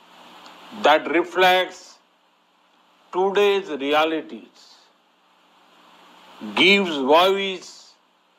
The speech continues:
to all stakeholders, addresses contemporary challenges,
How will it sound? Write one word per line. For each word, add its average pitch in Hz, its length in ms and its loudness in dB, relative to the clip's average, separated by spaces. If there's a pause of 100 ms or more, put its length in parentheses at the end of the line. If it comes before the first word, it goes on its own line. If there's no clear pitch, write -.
(180)
to 147 200 -16
all 180 360 2
stakeholders, 185 1040 -6 (2000)
addresses 196 960 2 (840)
contemporary 214 960 0
challenges, 240 800 -2